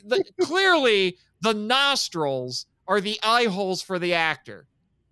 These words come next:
But they have designed them not to look so much like nostrils. They look like empty eye sockets. So I keep looking at that and not the big bulbous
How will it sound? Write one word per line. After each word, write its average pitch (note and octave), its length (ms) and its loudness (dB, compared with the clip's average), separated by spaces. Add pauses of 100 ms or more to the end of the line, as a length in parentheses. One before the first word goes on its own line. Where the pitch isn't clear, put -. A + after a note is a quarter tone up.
(500)
But G#3+ 160 -2
they A#3+ 140 2
have A3 220 0
designed A3 640 0
them C#4+ 160 -4
not D4 240 0
to D#4 80 -6
look D4+ 180 -4
so D4 140 -6
much C#4 200 -2
like C4 200 0
nostrils. B3 680 0
They A#3+ 180 2
look C4 360 0
like A#3 300 0
empty B3+ 480 -4
eye A3+ 240 0
sockets. E3+ 560 0
So F#3+ 80 -4
I F#3 80 0
keep G3+ 220 -10
looking B3 400 -4
at A#3 100 -8
that G#3 360 0
and F#3+ 120 -2
not A3+ 260 -2
the G#3+ 100 2
big C4+ 580 0
bulbous D4+ 600 6